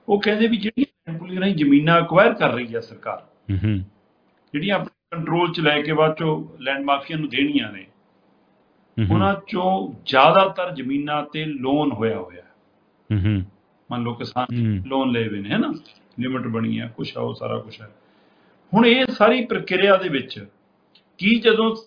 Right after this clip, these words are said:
Speaker 1: ਆਪਾਂ ਕਿਸੇ ਤੋਂ ਜ਼ਮੀਨ ਲੈਂਦੇ ਆ
Speaker 2: ਜੀ।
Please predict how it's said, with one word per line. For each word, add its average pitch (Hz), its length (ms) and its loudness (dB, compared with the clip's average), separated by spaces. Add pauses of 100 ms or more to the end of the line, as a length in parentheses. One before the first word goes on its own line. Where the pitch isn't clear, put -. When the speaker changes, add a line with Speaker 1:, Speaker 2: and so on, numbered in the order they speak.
(140)
Speaker 1:
ਆਪਾਂ 196 260 -2
ਕਿਸੇ 196 320 -4
ਤੋਂ 208 80 -2
ਜ਼ਮੀਨ 175 320 0
ਲੈਂਦੇ 156 400 2
ਆ 104 160 -8 (160)
Speaker 2:
ਜੀ। 110 260 4